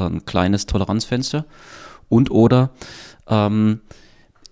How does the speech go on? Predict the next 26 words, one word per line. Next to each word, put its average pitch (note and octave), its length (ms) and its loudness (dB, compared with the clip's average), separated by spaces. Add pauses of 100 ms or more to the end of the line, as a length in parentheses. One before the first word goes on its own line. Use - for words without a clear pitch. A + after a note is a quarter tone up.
ja, G#2+ 120 0
versuchen's A2+ 440 0
auf G2 100 -2
eine - 160 -4
andere G#2+ 240 0
Art G#2 120 -2
und G#2 120 -2
Weise, G#2 180 0
haben G#2+ 120 0
Kompensationsstrategien A2 1200 0
gelernt, G2+ 340 -6
ob - 100 -12
das F#2 100 -12
in G2 60 -6
der G2 60 -4
Kindheit B2 400 -4
war A2 140 0
oder F#2+ 120 -2
später A2 400 -2
im, G#2 240 -2
äh, G2+ 100 -6
Beruf, A#2+ 400 -4
Job, A2 240 -4
wie G#2+ 60 -2
auch G#2 120 -2
immer. C3 260 0